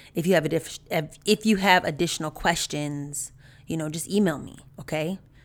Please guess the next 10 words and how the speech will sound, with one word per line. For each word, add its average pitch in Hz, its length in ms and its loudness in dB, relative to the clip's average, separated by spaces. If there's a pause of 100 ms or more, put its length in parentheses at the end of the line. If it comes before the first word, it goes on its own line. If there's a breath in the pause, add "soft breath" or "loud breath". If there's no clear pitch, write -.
Just 175 200 -8
email 190 240 0
me, 185 100 0
tweet 190 260 -2
at 175 200 0
me, 175 260 -4 (560 soft breath)
I 175 140 2
G 170 300 -2
me, 165 340 0
whatever. 156 600 0